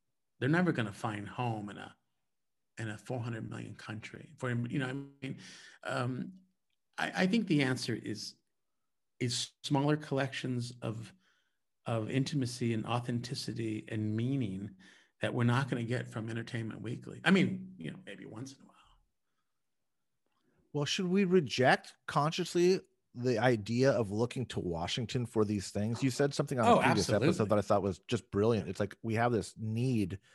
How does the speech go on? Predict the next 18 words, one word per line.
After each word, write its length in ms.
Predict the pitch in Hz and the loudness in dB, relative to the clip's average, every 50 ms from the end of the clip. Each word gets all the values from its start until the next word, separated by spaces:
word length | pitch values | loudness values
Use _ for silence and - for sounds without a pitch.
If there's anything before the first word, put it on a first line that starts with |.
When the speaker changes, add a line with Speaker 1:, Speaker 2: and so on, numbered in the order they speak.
| _ _ _ _ _ _ | _ _ _ _ _ _
Speaker 2:
to 80 | - 117 | -2 0
look 220 | 113 117 117 - | 2 2 0 0
to 80 | - 107 | 0 0
Washington 580 | 95 95 92 95 101 120 - - 101 - 101 95 | 2 4 4 4 2 2 -2 -4 -4 -2 0 0
every 220 | 95 98 95 95 | 2 2 0 2
day 240 | 82 98 98 98 92 | 2 2 2 2 0
to 160 | - - 95 | 0 -2 -6
give 240 | 80 90 101 101 92 | -2 0 0 0 2
us 440 | 98 92 82 - - - - - - _ _ _ _ _ _ _ _ _ _ _ _ _ _ _ _ _ _ _ _ _ _ _ _ _ _ _ _ _ _ _ _ _ _ _ _ _ - | 2 2 0 -2 -4 -8 -10 -12 -16 _ _ _ _ _ _ _ _ _ _ _ _ _ _ _ _ _ _ _ _ _ _ _ _ _ _ _ _ _ _ _ _ _ _ _ _ _ -2
meaning. 360 | 123 131 156 208 247 190 107 | 4 6 6 8 8 8 6
Speaker 1:
It's, 140 | 80 - - - - _ _ _ _ _ _ - - - - - - _ - | 6 2 -2 -6 -12 _ _ _ _ _ _ -20 -20 -20 -20 -20 -20 _ 2
it's 200 | 190 185 190 - | 2 4 4 0
completely 460 | - 202 190 185 - - 165 156 160 | 2 2 2 2 4 6 6 8 10
Speaker 2:
And, 60 | 165 170 | 10 10
and 80 | 170 | 10
it's 80 | 175 165 | 8 8
very 220 | 160 165 180 175 | 10 10 10 12
Speaker 1:
pathological. 60 | 151 | 12